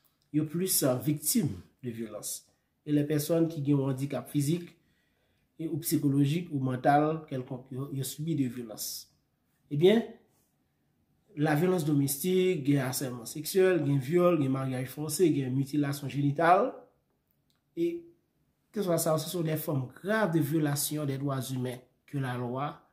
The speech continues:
condamne. Eh bien, la violence conjugale, les différentiels principalement de tout ça, oh, parce qu'il y a des, des, on tape des, des chi-, des chicanes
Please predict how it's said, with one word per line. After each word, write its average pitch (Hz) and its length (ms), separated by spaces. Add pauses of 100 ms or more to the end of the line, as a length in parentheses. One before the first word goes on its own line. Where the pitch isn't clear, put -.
(320)
condamne. 120 640 (800)
Eh 143 60
bien, 208 240 (560)
la 156 180
violence 175 320
conjugale, 196 640 (720)
les 143 80
différentiels 160 1120 (600)
principalement 151 600
de 123 100
tout 165 160
ça, 135 300
oh, 160 100 (300)
parce 147 180
qu'il 151 120
y 139 80
a 135 80
des, 131 220 (280)
des, 147 160
on 147 60
tape 143 200
des, 139 80
des 139 160
chi-, 208 320
des 156 300
chicanes 196 580